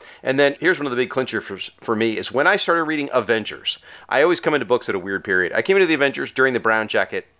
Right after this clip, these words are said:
era, which a lot of people, <laughs> I know, I, you, I didn't even get to say people make fun of it. You burst out laughing. Look at that. However, that was when I started reading Avengers, and she was the team leader. So in my Avengers D N A,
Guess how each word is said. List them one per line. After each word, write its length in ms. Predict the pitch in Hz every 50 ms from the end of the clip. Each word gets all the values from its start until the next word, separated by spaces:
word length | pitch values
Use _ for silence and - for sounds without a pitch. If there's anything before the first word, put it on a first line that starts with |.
| _ _ _ _
era, 300 | - 101 - - 415 -
which 180 | - - - -
a 60 | 131
lot 160 | 127 131 135
of 80 | - -
people, 280 | 160 156 143 151 147 -
<laughs> 20 |
I 160 | - 123 139
know, 140 | 139 139 120
I, 100 | 104 110 143
you, 220 | 135 123 123 131 - 135
I 260 | 147 143 127 113 - _ _ _
didn't 180 | - 180 196 202
even 160 | 208 190 202
get 140 | 180 - -
to 40 | 175
say 240 | - - 208 180 151
people 240 | - 156 143 135
make 180 | 135 131 123 -
fun 180 | - 127 117 117
of 80 | 113
it. 80 | 117 113
You 140 | 113 117 117
burst 240 | - 127 120 -
out 140 | 131 117 110
laughing. 360 | 98 98 87 80 - 92 87
Look 140 | 87 95 -
at 80 | 101 -
that. 260 | - 78 67 - - - - - - - -
However, 420 | - 139 151 175 185 147 127 127 - - - - -
that 220 | - 127 139 160
was 120 | 185 175 151
when 120 | 165 165
I 60 | 160
started 220 | 151 - 160 151 143
reading 160 | 139 135 127
Avengers, 400 | 113 120 120 113 127 135 - - _ -
and 100 | 160 131
she 380 | - - - - - 208 247
was 220 | 240 202 196 196 -
the 80 | 202
team 340 | - - - 175 165 165 156
leader. 420 | 147 165 226 269 - - - - - - _ _ _
So 380 | - - - 175 170 160 156 156
in 200 | - 180 165 147
my 600 | 135 127 127 139 185 247 240 214 202 190 160 - _
Avengers 640 | - 135 120 101 139 151 175 180 - 156 143 120 98
D 220 | 92 147 165 156
N 100 | 131 117
A, 460 | 123 165 208 - - 71 98 117 135